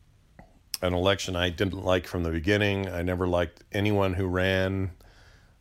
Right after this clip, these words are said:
Um, it was just a frustrating mess, and I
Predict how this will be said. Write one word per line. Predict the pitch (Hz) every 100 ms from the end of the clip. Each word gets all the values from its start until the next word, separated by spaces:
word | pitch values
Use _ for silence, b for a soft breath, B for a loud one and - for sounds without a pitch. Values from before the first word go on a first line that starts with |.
| b - - 156
Um, | 107 104 98 98 98 98 101 98 - - - - - _ _ b b b b b b b b b b -
it | 123 120
was | 104 -
just | 113
a | 104
frustrating | - - 98 - 101 98 92 92 92 92 87 b b b b b b b b b -
mess, | 120 123 117 104
and | 104
I | 104 104 104